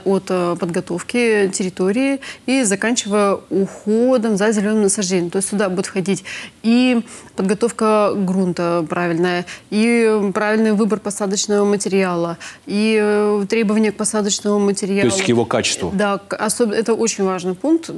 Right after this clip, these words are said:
Speaker 1: требования к посадочному материалу, потому что очень часто в этом, м, в этой части мы наблюдаем нарушения.
Speaker 2: Какие?
Speaker 1: А, ну, например, э, м, очень часто привозят посадочный материал, просто выкопав его из леса, что запрещено, в принципе, лесным кодексом.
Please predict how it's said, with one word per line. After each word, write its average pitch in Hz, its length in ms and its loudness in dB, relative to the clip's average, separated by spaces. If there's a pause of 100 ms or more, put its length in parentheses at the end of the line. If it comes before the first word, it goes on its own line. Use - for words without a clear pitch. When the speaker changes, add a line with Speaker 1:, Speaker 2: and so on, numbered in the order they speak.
Speaker 1:
требования 214 520 0
к 196 60 -6
посадочному 202 580 -2
материалу, 202 300 -2
потому 196 120 0
что 202 260 -2
очень 220 320 -2
часто 214 360 -4
в 208 80 -2
этом, 185 480 -2
м, 180 480 -4
в 190 160 -6
этой 202 180 0
части 208 480 -4 (140)
мы 190 380 0
наблюдаем 208 500 0
нарушения. 185 640 -2 (160)
Speaker 2:
Какие? 104 400 -2 (160)
Speaker 1:
А, 190 240 0
ну, 226 180 4
например, 285 560 4
э, 240 140 4
м, 220 720 0
очень - 220 -2
часто 226 260 -4
привозят 208 600 -2
посадочный 196 520 -2
материал, 202 520 0
просто 220 380 -4
выкопав 226 480 -4
его 226 220 2
из 202 100 0
леса, 196 320 0
что - 220 -4
запрещено, 202 480 -2
в - 20 -20
принципе, 196 640 0
лесным 214 340 -4
кодексом. 156 600 -4